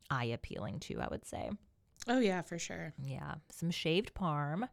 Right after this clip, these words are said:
Speaker 1: citrus dressing. For the dressing, you need about a fourth cup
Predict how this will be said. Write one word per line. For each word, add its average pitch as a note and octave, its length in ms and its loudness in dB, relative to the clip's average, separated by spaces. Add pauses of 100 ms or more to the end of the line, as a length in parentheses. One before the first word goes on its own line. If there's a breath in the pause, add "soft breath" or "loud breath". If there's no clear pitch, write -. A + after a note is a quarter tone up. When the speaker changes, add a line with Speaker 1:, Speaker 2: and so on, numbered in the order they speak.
(840 loud breath)
Speaker 1:
citrus - 500 0
dressing. E3+ 800 2
For F3 100 2
the E3 100 4
dressing, D#3+ 600 4
you D#3 140 6
need C#3 600 0
about D3+ 280 0
a - 40 0
fourth - 440 2
cup G3 280 0